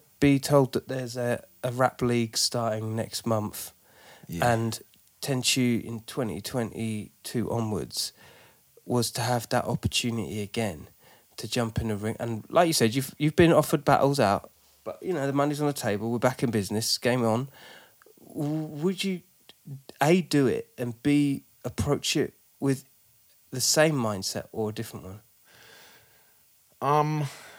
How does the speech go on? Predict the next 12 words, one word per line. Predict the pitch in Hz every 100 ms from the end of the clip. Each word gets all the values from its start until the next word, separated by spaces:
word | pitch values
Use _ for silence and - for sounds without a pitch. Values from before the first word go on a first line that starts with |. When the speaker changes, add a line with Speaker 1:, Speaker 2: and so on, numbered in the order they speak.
| -
Speaker 2:
well, | 123 131
to | 127 -
tell | - 131
you | 127
the | 113
truth, | - 135 123 117 -
I | 110
mean, | 117 120 113 -
the | 107
only | 123 127 120
thing, | 110 131 123 113 101 _ _ _ _ _ _ _
honestly, | 117 117 - 113 110 110